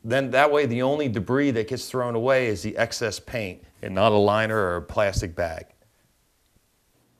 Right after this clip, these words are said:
Another quick tip. When you're using a canister of paint, before you close it up to put it away, take a little dab of the paint color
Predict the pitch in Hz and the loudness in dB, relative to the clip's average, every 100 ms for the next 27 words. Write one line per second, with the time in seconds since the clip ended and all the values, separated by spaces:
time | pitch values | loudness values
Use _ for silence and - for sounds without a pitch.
0 | _ - 165 185 147 - 143 - - 107 | _ -8 -4 -2 -2 -2 -2 -2 -6 -8
1 | 85 - _ _ _ _ 120 131 120 135 | -8 -16 _ _ _ _ -8 -6 -4 -4
2 | 180 175 175 135 151 147 156 - 143 113 | -4 -4 -6 -8 -8 -10 -10 -8 -6 -8
3 | - 135 135 143 - _ _ - 101 - | -10 -10 -10 -12 -18 _ _ -12 -10 -6
4 | 135 135 107 - 131 131 120 110 123 - | -4 -4 -8 -2 -2 0 -4 -4 -6 -8
5 | - 131 120 104 101 104 117 123 _ _ | -10 -6 -6 -6 -6 -4 -6 -10 _ _
6 | _ _ _ - 170 165 147 151 131 123 | _ _ _ -10 -6 -4 -2 -2 -2 -2
7 | 123 139 123 101 92 117 127 - 143 143 | 0 0 -2 -6 -6 -8 -8 -2 -2 -2
8 | 147 | -6